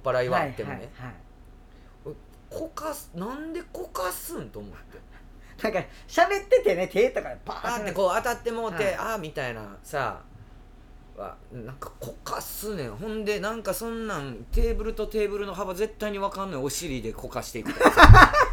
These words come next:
Speaker 1: 「なんでなん？」ってなんねんけど、で、そ、その人は、うん、なんか、あんな酔っ払ってんの初めて見たなっていうぐらい酔っ払ってはって。
Speaker 2: はいはいはいはい。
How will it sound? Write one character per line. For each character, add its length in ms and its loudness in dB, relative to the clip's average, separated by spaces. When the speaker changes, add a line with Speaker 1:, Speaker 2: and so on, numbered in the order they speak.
Speaker 1:
「な 80 6
ん 40 8
で 40 -8
な 180 2
ん？」 60 -6
っ 20 -10
て 420 -4
な 160 0
ん 120 -6
ね 80 -4
ん 80 -10
け 100 -8
ど、 260 -4
で、 220 -2
そ、 120 12
そ 220 -2
の 160 -2
人 300 -6
は、 320 -2
う 40 -10
ん、 320 -8
な 80 -6
ん 60 -12
か、 100 -6
あ 120 -12
ん 180 -6
な 100 -4
酔 140 -4
っ 40 -10
払 180 -8
っ 40 -12
て 180 -14
ん 80 -12
の 100 -14
初 300 -14
め 120 -10
て 120 -8
見 120 -6
た 160 -6
な 100 -10
っ 40 -16
て 140 -12
い 100 -4
う 120 -6
ぐ 80 -10
ら 80 -10
い 40 -10
酔 80 -8
っ 80 -12
払 160 -8
っ 40 -12
て 80 -16
は 80 -14
っ 20 -20
て。 180 -18
Speaker 2:
は 80 -8
い 40 -10
は 40 -12
い 60 -12
は 0 -
い 40 -12
は 40 -14
い。 40 -16